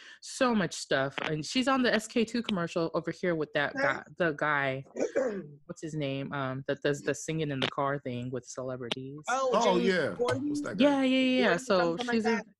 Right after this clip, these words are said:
Speaker 1: She's in a commercial with him doing the S K two. So if you've seen that and you've seen a chubby little Asian girl, that's, uh, Naomi Watanabe.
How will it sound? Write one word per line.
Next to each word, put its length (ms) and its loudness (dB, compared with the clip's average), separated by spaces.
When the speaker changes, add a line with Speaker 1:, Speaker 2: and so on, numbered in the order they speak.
Speaker 1:
She's 220 -2
in 100 2
a 40 0
commercial 440 0
with 180 -4
him 220 -2
doing 220 -4
the 100 -2
S 140 -8
K 160 -6
two. 160 -4
So 260 -2
if 100 -6
you've 100 -2
seen 280 0
that 320 0
and 160 -2
you've 100 -6
seen 200 -6
a 240 -4
chubby 240 -2
little 200 -2
Asian 300 -4
girl, 220 -2
that's, 300 -6
uh, 200 -6
Naomi 360 -6
Watanabe. 640 -12